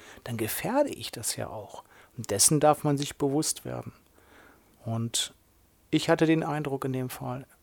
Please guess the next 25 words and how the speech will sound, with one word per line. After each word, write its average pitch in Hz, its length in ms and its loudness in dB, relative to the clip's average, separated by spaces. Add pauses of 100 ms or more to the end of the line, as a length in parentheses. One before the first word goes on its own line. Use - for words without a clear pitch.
(160)
er 101 220 -4
wollte 110 420 2
nichts 143 260 -2
verändern, 135 360 -6
er 92 160 -6
wollte 135 260 -2
in 151 80 0
der 139 140 0
Opferhaltung 131 560 -4
bleiben. 120 420 -2 (800)
Und 196 180 2
ich - 220 -10 (140)
bin 170 100 -4
da 156 80 0
konsequent. 117 800 -6
Ich - 100 -6
hab 143 120 -4
dann 135 120 2
gesagt, 120 280 -4
„Okay, 127 340 -4 (180)
wir - 160 -4
arbeiten 131 360 -6
nicht - 160 -6
mehr 123 100 -6
zusammen.“ 120 420 -8